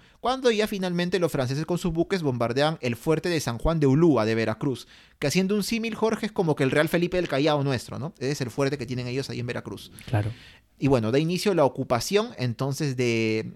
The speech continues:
Speaker 1: de, de México, en este caso de Veracruz específicamente. Bueno, de ahí entiendo que se expanden un poco más la, las tropas francesas que llegan.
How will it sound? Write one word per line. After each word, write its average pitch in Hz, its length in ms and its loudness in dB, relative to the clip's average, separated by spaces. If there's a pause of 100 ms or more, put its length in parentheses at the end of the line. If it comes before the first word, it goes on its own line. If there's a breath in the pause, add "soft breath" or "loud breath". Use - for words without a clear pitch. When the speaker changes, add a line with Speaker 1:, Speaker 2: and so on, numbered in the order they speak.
Speaker 1:
de, 113 540 -2
de 123 100 2
México, 156 420 0
en 190 60 0
este 143 160 -2
caso 156 220 -2
de 139 80 2
Veracruz 131 480 2
específicamente. 131 800 0
Bueno, 120 300 0
de 120 100 0
ahí 127 80 2
entiendo 131 260 -2
que 123 80 -4
se - 80 -6
expanden 131 320 0
un 127 100 0
poco 123 160 -2
más 139 320 -4
la, 113 380 0
las 113 360 -2
tropas 135 300 2
francesas 123 320 -4
que 151 140 -2
llegan. 156 320 2